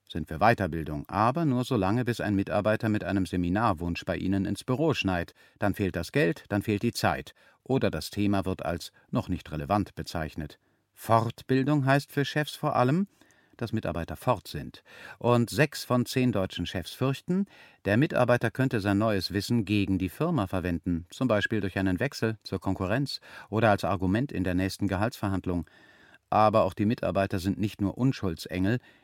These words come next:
Ihre Lust auf Fortbildung hängt oft davon ab, ob die auch tatsächlich im Drei-Sterne-Hotel und während der Arbeitszeit stattfindet.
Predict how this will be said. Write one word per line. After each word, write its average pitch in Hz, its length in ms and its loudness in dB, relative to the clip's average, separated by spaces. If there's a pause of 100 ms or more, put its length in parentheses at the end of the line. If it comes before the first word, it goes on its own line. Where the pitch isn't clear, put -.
Ihre 127 180 4
Lust 175 240 2
auf 110 100 0
Fortbildung 123 600 2
hängt 113 260 0
oft - 220 -4
davon 101 260 0
ab, 98 200 -2 (520)
ob - 120 -8
die 98 100 0
auch 82 80 -4
tatsächlich 101 560 -2
im 78 120 -2
Drei-Sterne-Hotel 107 920 -2
und 147 160 -4
während 104 220 -4
der 78 140 -6
Arbeitszeit 76 960 -2
stattfindet. 82 640 -6